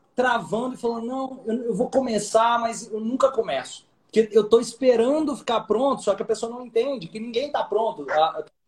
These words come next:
tem evolução permanente. Aquele negócio que fica assim, "Cara, mas se", vou dar um exemplo aqui,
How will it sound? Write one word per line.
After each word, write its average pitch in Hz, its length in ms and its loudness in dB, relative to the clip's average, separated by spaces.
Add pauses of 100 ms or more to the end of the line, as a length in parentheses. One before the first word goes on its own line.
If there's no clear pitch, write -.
tem 233 160 -10
evolução 214 420 -6
permanente. 196 640 -6 (720)
Aquele 262 340 4
negócio 233 440 6
que - 60 -18
fica - 140 0
assim, 226 180 0
"Cara, 220 320 4
mas 214 400 -4
se", 294 640 4
vou 180 160 0
dar 208 120 2
um 208 60 2
exemplo 180 340 -2
aqui, 160 380 -2